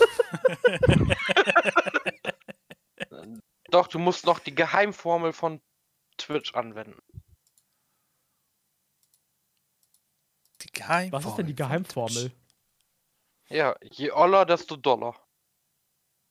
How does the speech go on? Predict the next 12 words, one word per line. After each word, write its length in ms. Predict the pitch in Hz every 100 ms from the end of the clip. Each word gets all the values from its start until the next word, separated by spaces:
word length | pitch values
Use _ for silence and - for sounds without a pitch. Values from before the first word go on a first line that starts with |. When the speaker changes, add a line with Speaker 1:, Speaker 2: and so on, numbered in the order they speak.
| _ _
Speaker 3:
Ich 120 | -
soll 100 | 131
mich 160 | 120
ausziehen? 440 | 135 185 - - 494 - _ _ _ _ _ -
Speaker 1:
Nein. 380 | 131 123 117 110 _ _
Je, 160 | 135 151 151
je, 340 | 135 165 165 - - - - - - - - - - - - _ _ _ - - 156 185
je 140 | 160 185
blöder 600 | 147 127 160 226 294 294
man 220 | 240 214
ist, 300 | 185 240 247 -
umso 640 | 196 170 180 170 156 -